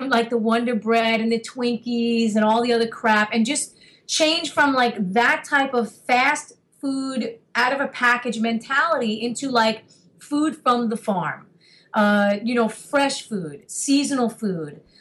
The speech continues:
local food, um, clean food, naturally, you know, no, no pesticides, no herbicides, no fungicides, 'cause that stuff will, you know, also disrupt the functioning of the endocrine system.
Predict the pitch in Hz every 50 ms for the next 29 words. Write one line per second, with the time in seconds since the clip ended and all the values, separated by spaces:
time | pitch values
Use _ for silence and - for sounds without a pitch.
0 | _ - - 196 208 240 262 302 302 - 320 302 - - - 262 233 214 190 170
1 | 160 139 - - - _ _ - _ _ - - 214 208 208 208 202 196 202 208
2 | 202 - - - 302 320 330 349 359 359 359 - - 302 269 240 208 175 160 151
3 | 175 208 226 262 277 277 - 311 302 285 277 277 269 247 262 269 247 233 220 220
4 | 233 262 269 269 294 294 285 240 466 - _ - 247 247 262 269 - - 277 277
5 | 269 - 269 220 - 240 202 185 170 160 156 151 156 185 196 214 226 240 247 247
6 | 247 254 240 - - - - - - - - 269 277 294 277 262 262 - - 202
7 | 180 170 170 170 165 180 214 247 - - - 277 277 294 285 277 - - 196 170
8 | 147 139 - - - 208 180 175 240 262 - - - 233 214 214 220 214 214 202
9 | 196 196 - _ _ _ - - - - 247 240 233 220 220 202 240 269 277 -
10 | - 254 226 208 190 185 185 - 240 233 - - 233 214 220 - 202 - - 214
11 | 208 - - 202 196 196 196 180 175 196 202 202 196 190 190 - 196 180 175 -
12 | - 175 165 - - 151 - -